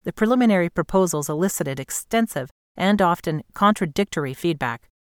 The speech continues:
It remains to be seen how the task force and ultimately the Ontario government will respond to competing viewpoints for the advancement of capital markets regulation. This is a key area to watch in twenty twenty-one.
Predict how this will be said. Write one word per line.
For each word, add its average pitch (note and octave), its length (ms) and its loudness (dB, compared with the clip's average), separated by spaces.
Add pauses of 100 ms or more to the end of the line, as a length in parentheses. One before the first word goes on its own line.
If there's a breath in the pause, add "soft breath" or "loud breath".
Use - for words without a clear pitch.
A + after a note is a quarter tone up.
(220)
It - 120 6
remains A3+ 360 4
to A#3 100 -4
be G3+ 100 2
seen E3 400 -2
how F#3+ 200 2
the A#3+ 80 -2
task F#3+ 340 2
force E3+ 400 -6
and D#3+ 260 -2
ultimately E3+ 540 -2
the F3+ 240 -2
Ontario E3+ 480 0
government D#3+ 400 -2 (300)
will G#3 120 2
respond B3 540 0
to F#3 120 0
competing G3 460 0
viewpoints D#3+ 580 -4
for - 140 -2
the E3 180 -2
advancement E3+ 680 -4
of D3+ 180 -2
capital D#3+ 340 -2
markets D3 420 -4
regulation. C#3+ 640 -4 (340)
This G3+ 260 4
is A3 140 -2
a D#3 80 -2
key C#4+ 400 -4
area G#3+ 320 2
to E3+ 140 -2
watch E3 380 2
in D3 100 -10
twenty D3+ 280 -2
twenty-one. C#3+ 640 -6